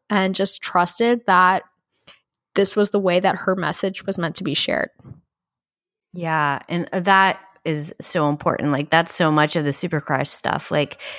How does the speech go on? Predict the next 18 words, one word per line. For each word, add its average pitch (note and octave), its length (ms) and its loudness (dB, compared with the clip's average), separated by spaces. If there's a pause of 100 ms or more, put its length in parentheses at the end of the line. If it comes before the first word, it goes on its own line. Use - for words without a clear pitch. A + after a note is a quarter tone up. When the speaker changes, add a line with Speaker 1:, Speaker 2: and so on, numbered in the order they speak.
(100)
Speaker 2:
it's - 260 -6
just D#3 240 -4
rewiring D3+ 1000 2
all D3+ 140 2
this D3+ 220 -6
conditioning C#3+ 640 -2
we C#3 100 0
have C3 280 -2
that, B2+ 220 -2
like, B2+ 240 -6
puts - 300 -8 (560)
the D#3 80 -2
glass D#3 380 2
ceiling D#3 460 0
on C#3+ 140 0
our C3+ 240 0
income D#3 640 2
or C#3 400 4